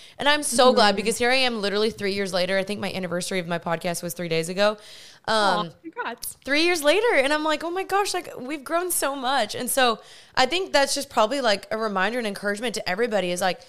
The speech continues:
Speaker 1: stop waiting till you feel ready and perfect. Like, you're not gonna get that. Like, just start, you know?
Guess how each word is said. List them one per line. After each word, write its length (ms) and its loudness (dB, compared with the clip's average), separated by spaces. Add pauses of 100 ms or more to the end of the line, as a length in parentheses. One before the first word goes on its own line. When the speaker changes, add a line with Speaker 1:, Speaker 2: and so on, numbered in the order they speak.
(380)
Speaker 1:
stop 400 2
waiting 400 0
till 140 -2
you 200 -2
feel 220 0
ready 340 2
and 100 -4
perfect. 380 -4
Like, 140 0
you're 100 -4
not 240 0
gonna 160 -4
get 240 -4
that. 220 0
Like, 160 -2
just 260 -2
start, 460 0
you 100 -6
know? 320 -4